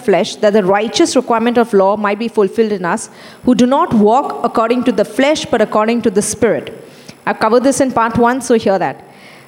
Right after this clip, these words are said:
Okay, "For those who live according to the flesh set their minds on things of the flesh,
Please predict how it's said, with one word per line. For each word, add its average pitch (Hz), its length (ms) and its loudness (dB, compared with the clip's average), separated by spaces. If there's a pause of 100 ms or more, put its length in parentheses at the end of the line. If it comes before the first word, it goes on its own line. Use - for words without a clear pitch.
Okay, 233 280 2 (140)
"For 233 100 0
those 302 360 0
who 359 120 4
live 269 180 2
according 254 360 0
to 240 120 0
the 220 160 -2
flesh 285 340 2
set 247 380 -4
their 311 140 2
minds 226 420 0
on 226 140 -2
things 233 320 -2
of 220 100 -2
the 202 100 0 (120)
flesh, 170 340 -2